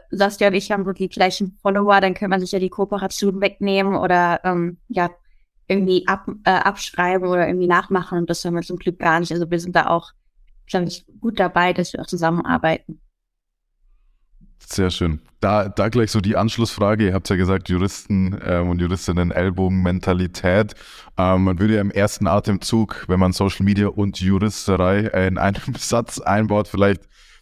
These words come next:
Speaker 2: denken, dass es nicht so gut zusammenpasst. Habt ihr, während ihr das gemacht habt und eure Followerzahlen auch gestiegen seid, von Kolleginnen und Kollegen irgendwie gehört, dass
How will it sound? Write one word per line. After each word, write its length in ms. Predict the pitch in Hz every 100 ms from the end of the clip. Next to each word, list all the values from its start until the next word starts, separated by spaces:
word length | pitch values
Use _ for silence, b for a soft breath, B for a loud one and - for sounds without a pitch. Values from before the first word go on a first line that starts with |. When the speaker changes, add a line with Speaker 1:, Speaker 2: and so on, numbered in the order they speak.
| -
Speaker 2:
denken, 180 | 113 117
dass 140 | 104
es 100 | 98
nicht 160 | 113 120
so 100 | 120
gut 220 | 123 123
zusammenpasst. 760 | 117 110 113 123 117 131 - 120
Habt 260 | - -
ihr, 200 | 127 120 117 B B _ _ _
während 380 | 101 104 110 101 _ -
ihr 120 | 101
das 140 | 101
gemacht 300 | 98 104 104
habt 120 | 92
und 100 | 90
eure 220 | 87 87 82
Followerzahlen 580 | 98 101 90 - 92
auch 160 | 87 -
gestiegen 440 | 87 - 98 98
seid, 300 | 87 85 80
von 200 | - 85
Kolleginnen 440 | - 87 95 98 92
und 80 | 87
Kollegen 300 | 90 92 95
irgendwie 180 | 90
gehört, 320 | 85 90 92 90
dass 220 | -